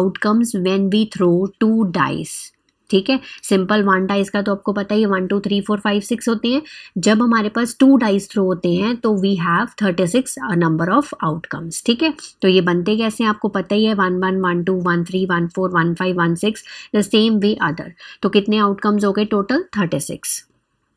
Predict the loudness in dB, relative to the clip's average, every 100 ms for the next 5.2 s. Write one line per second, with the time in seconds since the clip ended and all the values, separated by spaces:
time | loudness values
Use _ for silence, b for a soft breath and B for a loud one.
0 | _ _ 0 2 2 2 4 4 2 2
1 | 0 2 0 -2 -2 -2 -2 0 0 0
2 | 0 -2 -4 -8 -8 -10 -10 B B B
3 | B 0 2 2 4 4 4 4 2 0
4 | -4 _ -20 B 0 2 4 4 4 -2
5 | -4